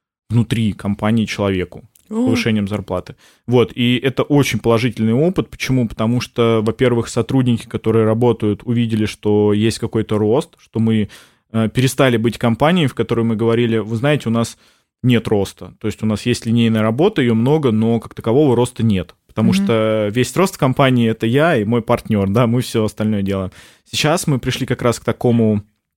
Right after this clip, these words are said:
Speaker 1: шагу, что мы можем уже что-то дать еще, как раз начать делиться этими нулями, э, со своими сотрудниками и предлагать что-то большее. То есть новые задачи, открывать горизонты. И в этом во всем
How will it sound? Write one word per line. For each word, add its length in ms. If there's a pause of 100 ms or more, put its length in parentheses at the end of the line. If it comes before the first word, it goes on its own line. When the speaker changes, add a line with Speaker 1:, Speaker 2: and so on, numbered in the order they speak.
(120)
Speaker 1:
шагу, 440
что 400
мы 140
можем 320
уже 160
что-то 300
дать 300
еще, 480 (300)
как 200
раз 160
начать 380
делиться 460
этими 240
нулями, 580 (580)
э, 200
со 160
своими 280
сотрудниками 840
и 240
предлагать 420
что-то 260
большее. 440
То 80
есть 140
новые 260
задачи, 480
открывать 340
горизонты. 540 (340)
И 180
в 140
этом 240
во 80
всем 440